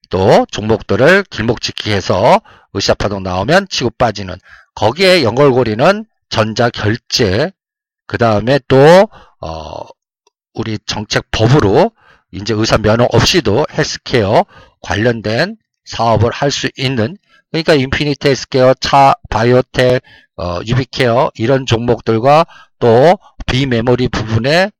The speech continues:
어, 강한 모멘텀이 있는 에이피 시스템 먼저 급등했고요. 그 다음 타자로 바른전자가 따라가는지 여러분들 전략을 짜서 대응하고요. 그리고 먼저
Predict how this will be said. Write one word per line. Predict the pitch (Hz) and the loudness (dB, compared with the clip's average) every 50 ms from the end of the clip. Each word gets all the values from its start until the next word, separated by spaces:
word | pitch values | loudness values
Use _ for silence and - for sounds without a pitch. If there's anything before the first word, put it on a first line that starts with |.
| _ _ - | _ _ -10
어, | 85 85 82 82 | -8 -6 -6 -8
강한 | - - - 113 113 117 117 117 165 214 233 - _ _ _ _ _ _ | -8 -6 -4 -2 0 2 2 2 0 -2 -4 -12 _ _ _ _ _ _
모멘텀이 | 95 107 123 123 117 110 - 117 110 113 113 - | -4 -2 -2 -2 -4 -2 -4 -4 -2 -4 -6 -4
있는 | - 127 135 135 113 107 131 175 - _ _ _ _ - | -4 -4 -2 0 -2 -2 -2 -4 -8 _ _ _ _ -2
에이피 | 131 151 160 - 180 | -2 -2 0 0 -2
시스템 | 151 - - - 160 156 | -2 -2 0 0 0 2
먼저 | 139 120 127 143 | 0 0 -2 -2
급등했고요. | - - - - - 123 117 107 - - 104 98 - - _ _ _ _ _ _ _ _ _ _ | -4 -4 -6 -4 -4 -4 -4 -4 -4 -4 -4 -4 -6 -12 _ _ _ _ _ _ _ _ _ _
그 | - 110 | -2 2
다음 | 143 143 143 | 2 2 2
타자로 | 139 - 135 127 117 127 123 147 | 2 0 -2 0 2 4 2 2
바른전자가 | 151 - - 104 113 120 127 127 127 123 117 104 110 113 147 160 | 2 2 -2 -2 -2 -2 -2 -2 -2 -4 -2 -4 -2 0 0 0
따라가는지 | - - 135 147 160 160 156 147 127 113 107 - 90 110 147 - _ _ _ _ _ _ _ | 0 2 2 2 4 4 4 2 2 -2 -6 -8 -8 -8 -8 -10 _ _ _ _ _ _ _
여러분들 | - 92 101 101 98 98 107 | -6 -4 -4 -4 -4 -6 -6
전략을 | 101 - 95 95 104 98 101 104 | -4 -4 -4 -4 -4 -4 -6 -8
짜서 | - - 151 156 139 - 104 92 110 151 - _ - _ _ _ | -2 2 2 2 2 0 0 0 0 -2 -4 _ -20 _ _ _
대응하고요. | - 98 98 107 107 101 92 85 92 92 104 | -6 -4 -4 -2 -2 -4 -6 -6 -6 -6 -6
그리고 | - - 131 131 120 | -4 -2 0 0 0
먼저 | 107 113 127 151 156 147 147 123 127 165 | 2 2 2 2 2 2 4 4 4 4